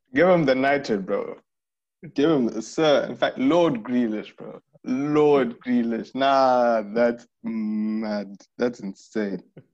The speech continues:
That is actually insane. Flip. Nah, that's insane.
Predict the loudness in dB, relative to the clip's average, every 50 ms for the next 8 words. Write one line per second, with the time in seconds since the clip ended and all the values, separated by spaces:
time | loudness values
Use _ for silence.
0 | _ _ _ _ _ _ _ _ _ _ _ _ _ -20 -18 -16 -12 -10 -8 -8
1 | -8 -8 -8 -10 -8 -8 -10 -12 -12 -14 -14 -12 -12 -14 -16 -18 _ _ _ _
2 | _ _ _ _ _ _ _ -20 -20 _ _ -12 -10 -10 -10 -12 -14 _ _ _
3 | _ _ _ _ _ _ _ _ _ _ _ _ _ _ _ _ _ _ _ _
4 | _ _ -20 -20 -18 -18 -18 -18 -18 -20 -20 -20 -20 -20 -20 -20 -20